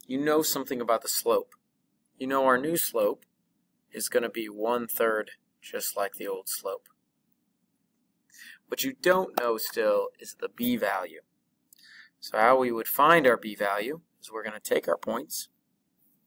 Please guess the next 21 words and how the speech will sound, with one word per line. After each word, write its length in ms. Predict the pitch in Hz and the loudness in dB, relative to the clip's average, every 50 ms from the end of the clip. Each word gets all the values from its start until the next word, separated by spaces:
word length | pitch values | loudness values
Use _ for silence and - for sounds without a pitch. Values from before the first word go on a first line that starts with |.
| _ _ _ _ _ _ _ - _ _ _ _ _ _ _ _ _ _ _ _ _ _ _ - | _ _ _ _ _ _ _ -20 _ _ _ _ _ _ _ _ _ _ _ _ _ _ _ -8
and 140 | - 107 113 | -6 -2 0
we're 140 | 113 117 113 | 0 2 2
gonna 180 | 120 117 113 | 2 0 0
plug 340 | - - - 135 143 151 143 | 0 4 8 8 8 8 8
them 180 | 147 151 143 131 | 4 2 2 0
in, 300 | 123 120 127 147 165 165 _ _ _ _ _ | -2 -4 -4 -6 -8 -14 _ _ _ _ _
just 240 | - - 120 - - | -16 -12 -8 -4 -2
like 220 | 131 120 113 - | 0 0 -2 -2
in 60 | 113 | -2
the 80 | 110 113 | 2 4
last 320 | 117 127 139 143 - - | 6 6 6 4 2 0
video, 340 | - 104 101 107 120 147 - _ _ _ _ _ _ _ _ _ _ _ _ _ | -6 -6 -2 -2 -2 -2 -4 _ _ _ _ _ _ _ _ _ _ _ _ _
the 140 | - 123 113 | -4 2 2
x 340 | 120 135 - - - - - | 2 2 0 -4 -6 -6 -6
and 80 | - 110 | -8 -8
the 80 | 110 | -6
y, 540 | 113 135 147 160 120 113 110 113 135 151 151 _ _ _ _ _ _ _ - | -2 4 6 6 6 6 4 4 2 0 -4 _ _ _ _ _ _ _ -6
in 200 | - 147 151 135 | -4 -4 -4 -4
for 480 | - - 113 113 110 113 127 139 - _ _ _ _ _ _ _ _ _ _ _ | -4 -4 -2 0 0 0 0 0 -2 _ _ _ _ _ _ _ _ _ _ _
the 160 | - 117 113 | -10 -4 2
x 580 | 107 107 110 110 - - - - - - - | 4 4 4 4 2 -4 -10 -8 -8 -10 -12